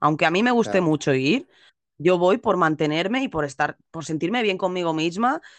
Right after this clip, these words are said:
Speaker 1: y, y, y por eso, porque si no, trabajando con el ordenador, acabaría siendo una foca, básicamente. <laughs>
Speaker 2: Ah, ahí está la clave. La, la clave está en
Speaker 1: Exacto.
Speaker 2: hacer deporte por salud, no por tener una
Speaker 1: Exacto.
Speaker 2: estética.
Speaker 1: Exacto. Yo lo hago por salud.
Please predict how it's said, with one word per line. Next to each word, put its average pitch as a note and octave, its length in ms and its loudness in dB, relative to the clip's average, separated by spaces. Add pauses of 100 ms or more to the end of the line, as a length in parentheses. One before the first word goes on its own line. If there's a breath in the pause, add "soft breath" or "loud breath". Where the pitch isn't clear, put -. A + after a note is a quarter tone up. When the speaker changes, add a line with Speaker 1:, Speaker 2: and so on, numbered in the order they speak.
(180 loud breath)
Speaker 1:
y, A#3 100 -4
y, D#3+ 280 -2
y D#3 60 -4
por C#3+ 180 -2
eso, D3 200 -2
porque D3 240 -4
si D3 140 -4
no, D#3 360 -4
trabajando D#3 440 -2
con F3 100 0
el F3 100 0
ordenador, F3 720 -2
acabaría D3+ 500 -2
siendo F3+ 180 -4
una A3 140 0
foca, - 480 -2
básicamente. F#3 760 0
<laughs> - 20 -10
Speaker 2:
Ah, G#4+ 300 -4
ahí F#3 100 4
está - 200 0
la G#2 120 -2
clave. G2 440 0
La, G#2 160 -6 (140)
la G#2 140 -2
clave G#2 200 -2
está A2+ 280 -6
en B2 60 -6
Speaker 1:
Exacto. G2+ 200 -4
Speaker 2:
hacer G2 220 -6
deporte G#2 400 -2
por A#2 200 -2
salud, G2 440 -4
no G2 260 -6
por G#2+ 300 -4
tener G2+ 400 -14
una A2 160 -14
Speaker 1:
Exacto. - 20 -8
Speaker 2:
estética. F#2+ 520 -12 (920)
Speaker 1:
Exacto. - 440 -14 (120)
Yo D3+ 80 -4
lo D#3+ 80 0
hago F#3 140 -4
por E3+ 140 -10
salud. B2 300 -8